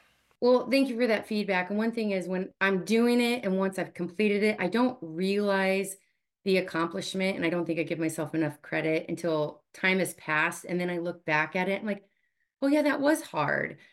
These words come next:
Um, but when I'm in it, I j-, I, I don't give my, again, give myself enough credit. But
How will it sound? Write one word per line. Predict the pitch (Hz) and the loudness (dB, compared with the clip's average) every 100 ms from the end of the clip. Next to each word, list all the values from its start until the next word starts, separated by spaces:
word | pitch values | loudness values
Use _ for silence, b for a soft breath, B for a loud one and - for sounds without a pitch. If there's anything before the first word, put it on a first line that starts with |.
| b b - | b b -2
Um, | 175 165 160 | 0 2 0
but | 147 214 | -2 -2
when | 214 202 240 | -4 -2 0
I'm | 220 185 - - | 0 -2 -10 -4
in | 196 247 | 0 2
it, | 320 440 - - _ _ _ _ _ _ - | 2 0 -8 -18 _ _ _ _ _ _ -6
I | 190 | -4
j-, | 190 - - - - _ - | -4 -6 -12 -10 -12 _ -6
I, | 185 - | -4 0
I | 180 | 2
don't | 190 190 185 | 4 2 2
give | 180 | 0
my, | 170 170 | 0 2
again, | 170 156 147 147 - _ - | 2 2 2 0 -8 _ -6
give | 170 | -2
myself | 160 147 139 | -2 -4 -6
enough | 147 139 | -6 -6
credit. | - 151 143 135 - - | -2 0 2 0 -2 0
But | 185 180 175 170 | 4 4 4 2